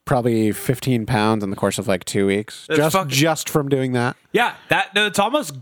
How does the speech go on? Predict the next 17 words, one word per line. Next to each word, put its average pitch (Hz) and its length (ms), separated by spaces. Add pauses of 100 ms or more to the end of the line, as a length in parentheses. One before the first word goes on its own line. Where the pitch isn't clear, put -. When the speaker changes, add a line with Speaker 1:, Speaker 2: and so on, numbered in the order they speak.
(120)
Speaker 2:
good 151 480 (120)
to 139 60
have 131 380 (100)
shitty 135 540
habits 117 760
that, 117 360
like, 123 140
I 147 100
would, 170 280
it 139 120
would 170 160
feel 165 220
terrible 135 520
if 113 200
I 113 100
was 113 160
doing 117 540